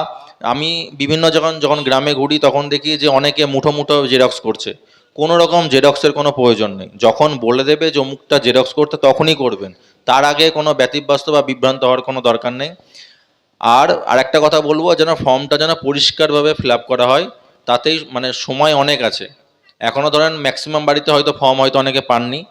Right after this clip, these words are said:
বা যারা পেয়ে গেছেন তারা ফিল আপ করে নিন, যারা পাননি ওয়েট করে থাকুন, নিশ্চয়ই পেয়ে যাবেন। আর একটা কথা যেটা প্রথমেই বললাম,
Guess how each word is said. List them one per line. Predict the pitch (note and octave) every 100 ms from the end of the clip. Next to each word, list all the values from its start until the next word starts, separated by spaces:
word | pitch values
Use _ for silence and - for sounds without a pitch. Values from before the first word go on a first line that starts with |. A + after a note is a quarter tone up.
| _ _ A#2
বা | A#2+
যারা | B2 C3
পেয়ে | C#3+ C#3+ D3
গেছেন | C#3 D3+ C#3+
তারা | C#3
ফিল | - B2
আপ | B2
করে | B2+ C3+
নিন, | D3+
যারা | C3+ B2+ C3
পাননি | B2+ B2 C#3 D3
ওয়েট | B2 C3 -
করে | D3 C#3+
থাকুন, | C#3 D3
নিশ্চয়ই | C#3 C3 - C3+
পেয়ে | A#2+ G#2+
যাবেন। | G2 F#2+ F#2 _ _ _ - _ -
আর | A#2
একটা | C3 - D3+
কথা | D3+ D#3
যেটা | D3 C#3+
প্রথমেই | C3 C3+ C#3+ D3
বললাম, | C#3 C#3+ D3+